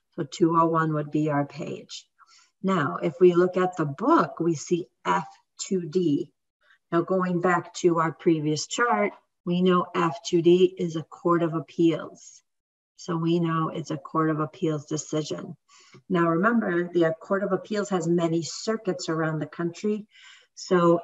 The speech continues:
it will also tell you which circuit it is, so Second Circuit.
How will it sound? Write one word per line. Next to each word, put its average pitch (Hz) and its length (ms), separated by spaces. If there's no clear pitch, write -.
it 190 120
will 170 120
also 170 320
tell 180 240
you 165 180
which 185 480
circuit 170 540
it 147 120
is, 143 280
so - 100
Second 151 520
Circuit. - 440